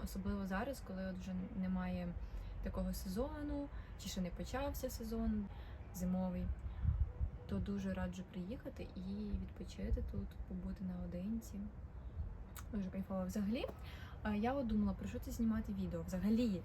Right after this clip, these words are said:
спочатку почнемо. Я дуже хотіла зняти відео з таким видом. Мені дуже подобається це все діло. Тут г-, гора Петрос, якщо я не помиляюся. Вона там вгорі вся в скелях,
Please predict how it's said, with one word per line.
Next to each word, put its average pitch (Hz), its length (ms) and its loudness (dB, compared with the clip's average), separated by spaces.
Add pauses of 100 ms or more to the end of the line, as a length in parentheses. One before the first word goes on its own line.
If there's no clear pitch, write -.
спочатку - 680 -2 (120)
почнемо. 180 400 0 (140)
Я 196 120 2
дуже 220 340 2
хотіла 180 440 -2
зняти 180 380 0
відео 214 380 0
з 202 40 -4
таким 220 400 2
видом. 185 480 2 (1900)
Мені 202 200 6
дуже 202 260 2
подобається 240 680 0
це 220 220 -4 (100)
все - 160 -6
діло. 262 360 0 (440)
Тут 202 160 -2
г-, 208 60 -2 (400)
гора 233 460 2 (420)
Петрос, 247 520 0
якщо 214 220 -4
я 208 60 2
не 196 80 4
помиляюся. 190 680 0 (460)
Вона 196 380 6
там 202 240 6 (680)
вгорі 208 440 4
вся 208 640 4 (140)
в 196 400 4
скелях, 220 480 2